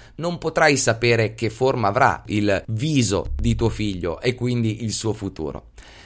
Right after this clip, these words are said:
Mentre per gli oggetti puoi prevederlo, se ti occupi di marketing,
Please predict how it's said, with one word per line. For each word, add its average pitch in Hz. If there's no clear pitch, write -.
Mentre 185
per 120
gli 113
oggetti 104
puoi 110
prevederlo, 95
se -
ti -
occupi 104
di 92
marketing, 101